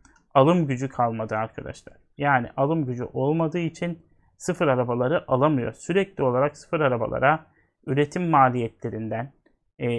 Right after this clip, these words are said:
dolayı sürekli zamlar geliyor ve, e, bu zamlarda bayiler bunları yansıtıyor. Çünkü ürettiği malın birim fiyatı artmış oluyor. İşte petrolünki artınca otomotiv sektöründeki birçok şey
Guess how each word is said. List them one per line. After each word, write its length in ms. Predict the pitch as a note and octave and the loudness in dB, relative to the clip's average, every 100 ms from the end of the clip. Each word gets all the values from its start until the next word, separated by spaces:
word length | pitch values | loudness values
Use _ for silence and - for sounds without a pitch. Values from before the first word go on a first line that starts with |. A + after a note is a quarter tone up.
| - - _ _ - E3 - | -6 -14 _ _ -20 -4 2
dolayı 480 | D#3 D#3+ B2+ D3+ - _ _ _ _ _ | 4 6 4 0 -4 _ _ _ _ _
sürekli 460 | - F3+ C3 E3 | -2 0 0 -2
zamlar 460 | C#3+ C3 C3+ C#3+ D3 | 0 2 6 6 6
geliyor 560 | C3+ B2+ A#2+ B2 C#3 C3+ | 4 -2 -2 -4 -4 -2
ve, 120 | D3 | 0
e, 280 | - - B2+ B2+ B2 - - - | -2 -2 -2 -2 -2 -6 -10 -6
bu 120 | D#3 | -4
zamlarda 760 | D3 D3 C3 B2+ A#2+ C3 D#3 E3 - _ _ _ C3+ | 2 2 4 2 0 0 0 -2 -10 _ _ _ 4
bayiler 480 | C3+ C3 C3 C3 | 6 6 2 2
bunları 320 | C3 C3 B2 C3 | 2 -2 -2 -2
yansıtıyor. 600 | B2+ C3+ - C#3 C3+ C3+ | 0 0 -4 -6 -4 -2
Çünkü 240 | C#3 C3 - | -4 -4 -4
ürettiği 460 | C3+ C3 - C#3+ | -2 -4 -4 -2
malın 400 | C3 B2+ D3 E3 _ _ _ _ | 0 2 0 -4 _ _ _ _
birim 320 | C3+ B2+ C#3+ C#3+ | -4 0 2 0
fiyatı 360 | C#3+ C3 C#3+ | 2 2 0
artmış 480 | - C3 - C3+ - | 0 -2 -2 -6 -4
oluyor. 200 | A2+ A#2+ | -4 -4
İşte 220 | B2+ B2+ | -6 -6
petrolünki 760 | - C3+ C3 C3+ C3 C3+ C3 C3 | -4 -4 -2 -2 -2 -2 -2 -2
artınca 640 | B2+ B2 C3+ C3 C3 C3 - _ _ _ - | -2 -2 -2 0 2 0 -4 _ _ _ -10
otomotiv 500 | C3+ - C3+ C3+ D3+ | -8 -2 -2 0 -4
sektöründeki 760 | C#3 C3 - C3 B2 B2 C3 C#3 | -4 -6 -4 -4 -4 -4 -6 -6
birçok 280 | D#3+ A#2+ - | -4 -4 -2
şey 240 | D3 D#3 | -4 -4